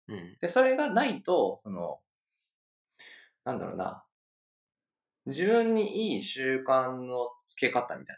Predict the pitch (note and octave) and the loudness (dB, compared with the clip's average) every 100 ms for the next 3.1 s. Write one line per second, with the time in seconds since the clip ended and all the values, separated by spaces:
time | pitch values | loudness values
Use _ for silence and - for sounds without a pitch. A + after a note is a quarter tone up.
0 | _ A2+ G3+ - - - _ G#3+ B3+ F#3+ | _ -4 -2 -2 -8 -20 _ -4 -2 -2
1 | E3 - - A2 - - - _ _ _ | -2 -4 -4 -4 -6 -20 -20 _ _ _
2 | _ - C#3+ G3+ A3 C#3 - B3+ A#3+ - | _ 0 2 2 2 -2 -2 2 4 2
3 | - | -2